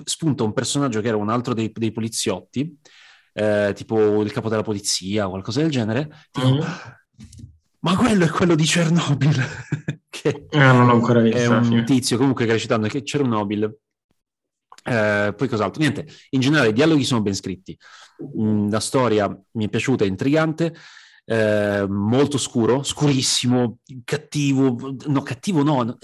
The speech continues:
Speaker 1: è diverso quello di, di Nolan. Quello di Nolan è incazzato.
Speaker 2: Sì, è meno,
Speaker 1: Qui
Speaker 2: sì.
Speaker 1: è, è un po' depre.
Speaker 2: Non l'ha ancora capito di
Speaker 1: Un po'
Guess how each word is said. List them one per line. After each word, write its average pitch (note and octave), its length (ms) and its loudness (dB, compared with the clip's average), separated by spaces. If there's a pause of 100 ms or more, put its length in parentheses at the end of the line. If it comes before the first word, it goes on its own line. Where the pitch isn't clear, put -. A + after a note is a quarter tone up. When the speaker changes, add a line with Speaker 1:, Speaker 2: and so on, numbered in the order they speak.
Speaker 1:
è D3 160 -10
diverso C#3 400 0
quello A2 160 0
di, G2+ 260 -4 (120)
di G#2+ 160 -6
Nolan. F#2+ 420 -4
Quello B2+ 160 0
di C3+ 60 4
Nolan D3+ 320 0
è A#2+ 300 -2
incazzato. A2+ 360 -4
Speaker 2:
Sì, C#3+ 80 6
è C3 100 6
meno, A2 840 2
Speaker 1:
Qui G#3 180 -2
Speaker 2:
sì. F3 180 6
Speaker 1:
è, D3+ 180 -2
è E3 120 -4
un D3+ 100 2
po' C#3+ 120 -4
depre. F2+ 560 -4
Speaker 2:
Non D#3+ 240 6
l'ha D#3 80 6
ancora D#3 380 6
capito A#2+ 480 -2
di G#2+ 100 -4
Speaker 1:
Un G#2+ 60 -6
po' - 40 -6